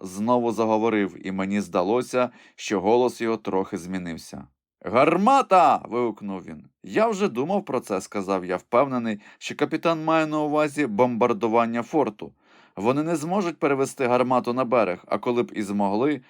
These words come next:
то ні за що б не протягли її крізь хащі.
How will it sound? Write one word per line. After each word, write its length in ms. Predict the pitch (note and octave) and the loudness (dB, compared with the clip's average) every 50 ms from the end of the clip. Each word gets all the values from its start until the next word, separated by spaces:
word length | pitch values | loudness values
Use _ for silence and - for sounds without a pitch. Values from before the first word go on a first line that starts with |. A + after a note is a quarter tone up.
| _ _ _ _ | _ _ _ _
то 60 | - A#2+ | -4 -4
ні 160 | A#2 A#2 A2+ | -2 -2 -2
за 300 | G2 F2 G#2+ A#2+ B2+ C#3+ | 0 2 4 4 4 4
що 140 | - E3 D#3+ | 0 -4 -6
б 80 | - | -6
не 100 | D3+ D3 | -8 -6
протягли 480 | - D3 D3+ D3 C#3+ B2+ A#2+ A2+ A2+ A2+ | -4 -4 -4 -2 -2 -2 -2 0 0 -2
її 120 | A2 A2+ | -2 -4
крізь 260 | G#2 - A#2+ B2 A#2+ | -4 -6 -8 -8 -6
хащі. 500 | - - E3+ D3 A#2+ G2+ - - - - | -4 -2 0 0 0 -2 -6 -10 -16 -18